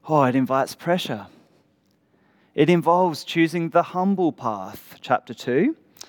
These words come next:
and guarding yourself against the seductive religious voices saying that you could have more if you just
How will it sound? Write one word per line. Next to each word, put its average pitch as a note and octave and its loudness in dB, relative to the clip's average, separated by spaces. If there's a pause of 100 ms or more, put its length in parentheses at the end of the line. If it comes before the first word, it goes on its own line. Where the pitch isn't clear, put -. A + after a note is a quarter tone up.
(300)
and C#3+ 0
guarding F#3 2
yourself B2 -4
against C#3+ -2
the C#3+ -2
seductive D#3+ -2
religious C#3+ 0
voices B2+ -4
saying C#3+ 0
that B2+ -4
you B2+ -12
could G3 0
have F3 -4
more E3+ -2 (500)
if C#3 0
you C#3 4
just E3 0